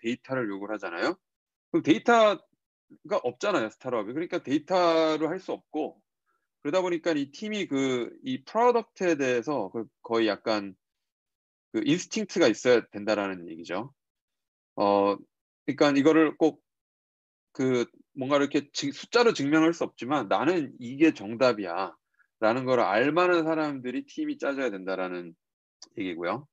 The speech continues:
그다음에 이제 시장 사이즈가 한 빌리언 이상 돼야 되-, 된다, 이런 얘기를 했습니다. 물론 이제 이건 세콰이어니까 그런 거일 수 있고요. 어쨌든 시-, 시장이 작으면은 내가 스타트업을 하는데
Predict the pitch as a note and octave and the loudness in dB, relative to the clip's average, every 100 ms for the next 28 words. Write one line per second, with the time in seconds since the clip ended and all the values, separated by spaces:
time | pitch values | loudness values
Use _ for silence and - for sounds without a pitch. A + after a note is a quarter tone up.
0 | _ _ _ _ _ _ _ B2+ D3+ D#3 | _ _ _ _ _ _ _ 2 4 4
1 | D#3 D3 C#3+ - B2+ B2 - B3 C4 B3+ | 4 2 -2 -10 -8 -6 -2 0 0 0
2 | F#3+ F3 C#3 B2 D#3 A3 _ _ _ A2+ | 0 0 0 -2 -4 -6 _ _ _ -10
3 | A2+ A2 F#2 _ - A#2 D3 D3 C#3 C3+ | -10 -12 -18 _ -8 -2 0 0 -2 -6
4 | - - - A2+ C3 B2 G#2+ G#2+ G#2+ G#2 | -12 -18 -10 -4 -4 -4 0 2 2 0
5 | _ G2+ F#2+ F#2 F#2 F#2+ - - G#2 G2+ | _ -10 -2 0 2 0 -6 -6 -2 -2
6 | F#2+ F#2 F#2 F#2+ - F#2+ F#2 A#2+ G#2+ G2+ | -6 -8 -8 -8 -8 -6 -2 0 2 0
7 | G2+ - C#3 - D3 B2+ - A#2+ G#2+ _ | -2 -2 -2 2 2 2 0 0 0 _
8 | _ _ _ _ A#2+ B2+ B2 A#2 A2+ - | _ _ _ _ 2 4 2 2 0 0
9 | C#3+ C3 B2 G2+ B2 B2 B2+ A2+ - - | -4 0 0 0 -2 -6 -6 -8 -10 0
10 | G#3 A3 G3 - - G#2 B2+ E3+ D#3 C#3+ | 2 2 0 -6 -4 -2 2 4 4 2
11 | E3 A2 E2+ _ _ _ - A#2+ - F#3+ | 0 -2 -8 _ _ _ -2 -2 0 0
12 | G3 D#3 C#3+ E3 C#3 | 2 2 0 0 -2